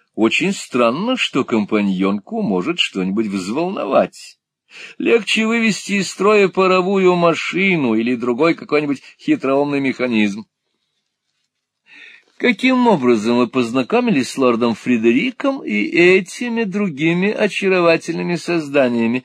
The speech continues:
дитя моё?» — спросила миссис Уиттерли, всё ещё созерцая Кэт Флорнетку. «Я их встретила у моего дяди», — сказала Кэт, с досадой чувствуя, что густо краснеет,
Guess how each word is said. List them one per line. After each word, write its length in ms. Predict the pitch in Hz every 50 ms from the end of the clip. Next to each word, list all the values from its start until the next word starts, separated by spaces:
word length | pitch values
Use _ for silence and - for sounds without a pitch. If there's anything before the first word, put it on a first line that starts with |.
| _ _ _
дитя 480 | - - 131 127 117 107 - 139 139 127
моё?» — 320 | 120 120 120 127 139 139 _ _ _ _ _ _ _ _ _
спросила 500 | - - - - 104 92 - - 98 95
миссис 520 | 95 95 98 98 92 - - 95 85 - 98
Уиттерли, 560 | 95 107 139 - 214 175 202 202 226 226 - _ _ _
всё 240 | _ - - - 101
ещё 240 | 107 113 - - 139
созерцая 920 | - - 123 107 104 95 87 - - - - 92 92 - 95 104 120 135
Кэт 320 | - _ - 92 92 90 -
Флорнетку. 640 | - 104 107 101 98 92 92 90 - _ - _ _ _ _ _ _ _ _ _ _ _ _ _ _ _ _ _ _ _ _ _ _ _ _ _ _ _ _ _ _ _ _ _ -
«Я 260 | - 165 180 180 170
их 200 | 156 147 131 -
встретила 580 | - - - - 151 151 143 - - 135 135
у 20 | 135
моего 320 | 131 131 131 131 127 131
дяди», — 560 | 127 107 107 123 143 147 139 123 101 87 90 92
сказала 440 | - - - 95 85 87 92 92 85
Кэт, 320 | - 92 92 _ - _ _ _ _ _ _ _ _ _
с 180 | - - 92 85
досадой 500 | 78 95 92 - - 104 95 87 87 90
чувствуя, 480 | 87 - - 95 - - - - 98 92
что 160 | - - 95
густо 320 | 87 92 95 - - 107 92
краснеет, 640 | - 117 117 - - - 104 92 90 90 90 87